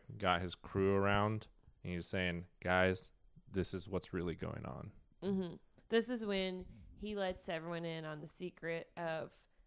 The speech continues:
Speaker 2: all the Proctor interference.
Speaker 1: Yep. So at that point, they all have a choice. Like, it's basically turned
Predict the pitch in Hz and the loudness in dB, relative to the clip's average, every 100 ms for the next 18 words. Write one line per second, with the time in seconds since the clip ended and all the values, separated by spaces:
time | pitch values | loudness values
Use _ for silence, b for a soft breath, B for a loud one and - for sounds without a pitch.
0 | _ 180 175 175 - 170 - - 160 156 | _ 0 0 -2 0 0 0 -4 -4 -4
1 | - 160 151 - 165 143 82 - - 95 | -6 -8 -8 -6 -4 -4 -6 -8 0 4
2 | 85 - - - - 104 92 92 95 - | 4 0 -10 -10 0 4 4 4 2 4
3 | 107 110 - 110 101 90 - - 98 90 | 6 6 4 2 2 2 -2 -2 2 4
4 | 90 92 87 - 95 87 - 92 87 - | 2 -2 -6 -8 -6 -6 -6 -8 -8 -12
5 | - 101 - 104 98 - 98 - 98 95 | -12 -12 4 4 4 2 2 2 0 0
6 | 110 | -4